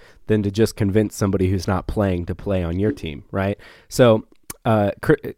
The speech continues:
Christians are, are a big target for Satan, and he uses everything of this world.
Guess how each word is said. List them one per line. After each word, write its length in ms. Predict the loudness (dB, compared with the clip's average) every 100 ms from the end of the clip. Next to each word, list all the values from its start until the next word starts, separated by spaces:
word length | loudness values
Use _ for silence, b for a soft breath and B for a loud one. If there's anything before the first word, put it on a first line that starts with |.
| 0
Christians 540 | 4 4 4 4 2 0
are, 200 | 0 0 0
are 160 | -2
a 40 | 2
big 260 | 2 2
target 300 | 0 -2 -2
for 100 | -10
Satan, 420 | -6 -4 -4 -6 -8 -8
and 140 | -4
he 120 | 0
uses 560 | 0 2 2 4 2 2 -6
everything 580 | -4 -2 0 0 2 0
of 140 | 0 0
this 220 | -4 -2
world. 380 | -4 -4 -10